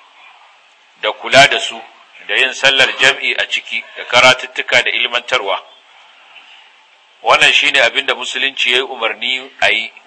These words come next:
a gina masallaci, a raya shi, a tsaftace shi. Ya yi umarni da a je masallaci a yi sallolin jam'i a ciki,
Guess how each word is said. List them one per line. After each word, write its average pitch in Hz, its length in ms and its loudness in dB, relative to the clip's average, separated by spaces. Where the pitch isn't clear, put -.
a 92 100 -10
gina 135 240 0
masallaci, 139 720 2
a 110 100 4
raya 131 320 8
shi, 117 120 -2
a 110 100 -4
tsaftace 139 520 -4
shi. - 220 -4
Ya 101 160 0
yi 143 80 4
umarni 135 760 -2
da 110 140 0
a 104 140 2
je 135 200 0
masallaci 135 800 2
a 113 60 0
yi 120 100 -2
sallolin 139 640 0
jam'i 131 320 0
a 101 140 -2
ciki, 110 320 -6